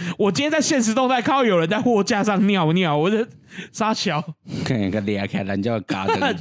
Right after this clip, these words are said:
Speaker 1: <laughs>
Speaker 2: 嘎到我嘎了欸。
Speaker 1: 但你这个玩法有点过头。
Speaker 2: <laughs> 惩罚，而不是玩的惩罚。
Speaker 1: 我跟你讲，然后呢，在好像隔一周吧，哦，隔一周发生一个事情。
Speaker 2: 哎。
Speaker 1: 发生什么事情呢？一样是一群屁孩，哎，尿尿的前一周啦，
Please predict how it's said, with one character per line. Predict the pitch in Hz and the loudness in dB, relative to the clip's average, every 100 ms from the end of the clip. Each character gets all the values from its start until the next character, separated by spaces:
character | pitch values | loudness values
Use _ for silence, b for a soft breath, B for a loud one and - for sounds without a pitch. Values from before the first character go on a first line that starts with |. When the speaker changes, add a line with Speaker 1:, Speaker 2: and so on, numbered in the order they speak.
| 180 | -10
Speaker 1:
<laughs> | - - - | -16 -20 -16
Speaker 2:
嘎 | - 107 170 | -4 -2 0
到 | |
我 | 123 | -2
嘎 | 117 117 101 | -2 -4 -4
了 | 104 | -4
欸。 | 98 | 0
Speaker 1:
但 | 202 | 0
你 | 180 | 2
这 | 160 | 0
个 | 233 | 0
玩 | 214 160 190 | 2 0 0
法 | 202 156 135 | -2 -2 0
有 | 143 | 0
点 | 175 135 147 | 0 -2 0
过 | 190 147 131 | 2 2 0
头。 | - 147 113 123 | -4 -2 0 0
Speaker 2:
<laughs> | |
惩 | |
罚， | - 107 113 | 0 0 2
而 | 135 151 | 2 2
不 | - | 0
是 | 160 | 0
玩 | 131 113 | 0 0
的 | 156 151 | -2 -2
惩 | 131 135 104 | -4 -6 -6
罚。 | 104 104 139 - | -8 -12 -12 -4
Speaker 1:
我 | 156 | -2
跟 | |
你 | 175 | 0
讲， | 135 185 190 151 175 | -2 -6 -8 -8 -4
然 | 214 | -2
后 | 277 | 0
呢， | 220 | 0
在 | 170 240 190 | 0 -2 -2
好 | 165 180 | 0 -2
像 | 240 - _ | -2 -12 _
隔 | 196 180 | -2 2
一 | 202 | 2
周 | 175 180 160 | 0 0 0
吧， | 147 135 - _ _ - | 0 -4 -10 _ _ -6
哦， | 147 135 B B B | -4 -6 B B B
隔 | 196 | -2
一 | 240 | 0
周 | 240 220 214 | 2 0 2
发 | 214 | 0
生 | 202 196 | 2 2
一 | |
个 | 180 | 0
事 | 165 160 | 0 -4
情。 | 147 156 _ | -4 -10 _
Speaker 2:
哎。 | - 92 - | -6 -4 -2
Speaker 1:
发 | |
生 | 233 | 0
什 | 214 | 2
么 | 170 | 2
事 | 202 | 2
情 | 160 131 | 0 0
呢？ | 127 B B B - | -4 B B B -6
一 | 208 | -2
样 | 240 220 | 0 2
是 | 220 | 2
一 | |
群 | 190 180 | 2 0
屁 | 190 165 | 0 0
孩， | 139 - | -2 -2
哎， | 269 - b b _ _ _ | -2 -4 b b _ _ _
尿 | 226 294 277 247 | -4 -2 0 0
尿 | 277 | 0
的 | 220 196 | 0 0
前 | - 185 | 2 2
一 | 208 | 0
周 | 190 190 165 | 0 0 0
啦， | 156 143 | 0 -4